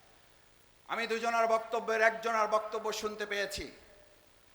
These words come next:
সেক্রেটারির সাথে কথা হয়েছে, পরিচয় পেয়েছি। আমি বক্তব্য দেওয়ার আগে এখানকার যিনি সভাপতির দায়িত্বে আছেন এবং তার বক্তব্য যখন বসে শুনছিলাম,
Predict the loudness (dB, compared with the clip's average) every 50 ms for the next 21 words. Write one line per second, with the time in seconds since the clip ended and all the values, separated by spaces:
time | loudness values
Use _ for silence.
0 | -20 -20 _ _ -12 -8 -6 -6 -4 -4 -2 0 0 0 0 -2 -4 -4 -4 -4
1 | -4 -2 -2 -2 0 2 0 0 2 0 -2 -2 -2 -4 -4 -4 -4 -6 -6 -4
2 | -2 0 0 0 0 -2 -6 -6 -6 -6 -8 -10 -10 -12 -18 -20 -20 -20 -20 _
3 | -20 -20 -20 _ _ _ _ _ _ _ _ _ _ _ _ _ _ _ -20 -20
4 | -20 -20 _ _ _ _ _ _ _ -20 _ -2 0 2 4 4 4 4 2 0
5 | 0 0 0 2 6 6 8 8 6 4 4 4 6 6 6 6 4 -4 -8 -12
6 | -14 -14 -6 0 2 2 4 6 4 4 4 0 -6 -12 -18 -20 -20 -20 -20 -20
7 | -20 -20 -20 -20 -20 -20 _ _ _ _ _ _ _ _ _ _ _ _ _ _
8 | _ -4 -2 4 4 4 4 4 6 6 6 6 6 0 -4 -2 -2 -2 2 4
9 | 6 8 8 6 6 2 0 0 0 2 4 2 2 2 0 -4 -4 -4 -4 -4
10 | -4 -2 -4 -4 -2 -2 0 0 0 0 0 0 2 4 4 4 4 4 2 2
11 | -2 -2 -2 -2 -2 -4 -4 -4 -4 -4 -6 -4 -4 -6 -4 -4 -4 -4 -4 -4
12 | -4 -6 -6 -6 -2 2 2 2 2 0 -6